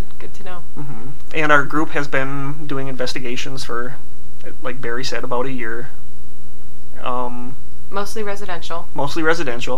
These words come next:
Speaker 2: We had a
Speaker 1: Private
Speaker 2: couple,
Speaker 1: homes.
Speaker 2: couple businesses. A couple good findings, which we'll probably present in later future episodes of the podcast.
Speaker 1: And just so you know where we're coming from, our group has a predominantly scientific basis, um, why we don't discount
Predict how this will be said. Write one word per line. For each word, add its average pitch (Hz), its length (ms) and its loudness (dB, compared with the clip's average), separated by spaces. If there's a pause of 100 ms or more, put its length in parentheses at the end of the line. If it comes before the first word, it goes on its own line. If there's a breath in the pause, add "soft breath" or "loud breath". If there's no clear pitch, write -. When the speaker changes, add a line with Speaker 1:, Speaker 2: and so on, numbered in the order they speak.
Speaker 2:
We 139 80 0
had 180 80 0
a 180 40 0
Speaker 1:
Private 180 140 0
Speaker 2:
couple, 151 200 0
Speaker 1:
homes. - 260 0
Speaker 2:
couple 156 240 0
businesses. 120 640 0 (1800 loud breath)
A - 40 0
couple 139 260 0
good 180 160 0
findings, 127 500 0
which 123 200 0
we'll 131 100 0
probably 131 260 0
present 135 420 0
in 127 180 0
later 120 420 0 (520 loud breath)
future 135 640 0
episodes 131 440 0
of 147 60 0
the 156 60 0
podcast. 113 680 0 (440 loud breath)
Speaker 1:
And 214 140 0
just 240 160 0
so 269 60 0
you 262 100 0
know 202 120 0
where 196 120 0
we're 190 120 0
coming 190 300 0
from, 180 340 0
our 180 300 0
group 175 260 0
has 175 300 0
a 170 440 0
predominantly 170 540 0
scientific 165 580 0
basis, - 600 0 (480 loud breath)
um, 180 220 0
why 170 120 0
we 170 100 0
don't 165 520 0
discount 170 680 0